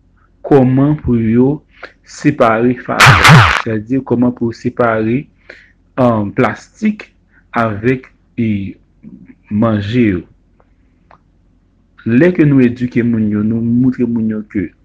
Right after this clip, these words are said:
environnement important pour santé yo, bon, c'est très content pour nous pour capable et agir dans ce sens. Et l'aime parler de plan, plan pas chita seulement sur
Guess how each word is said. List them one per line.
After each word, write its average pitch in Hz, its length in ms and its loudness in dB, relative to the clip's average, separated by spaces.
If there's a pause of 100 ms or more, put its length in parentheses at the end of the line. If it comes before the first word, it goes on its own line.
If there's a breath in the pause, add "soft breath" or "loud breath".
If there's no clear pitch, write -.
(200)
environnement 120 960 0
important 117 440 -4
pour - 140 -14
santé 107 340 -6
yo, 127 240 -2 (420 loud breath)
bon, 117 220 0
c'est 113 200 0 (140)
très 135 500 -2 (140)
content 160 600 -2 (140)
pour 123 100 -2
nous 117 320 0
pour 110 200 -4
capable 110 400 -2 (640 loud breath)
et 107 220 -2 (200)
agir 113 680 -4 (120)
dans 107 240 -8
ce - 480 -4
sens. - 240 -10 (1400 soft breath)
Et 180 320 6 (380)
l'aime 165 160 0
parler 175 220 0
de 123 140 0
plan, 156 500 -2
plan 175 140 2
pas 165 160 0
chita 135 320 -4
seulement 123 500 0
sur 110 300 -2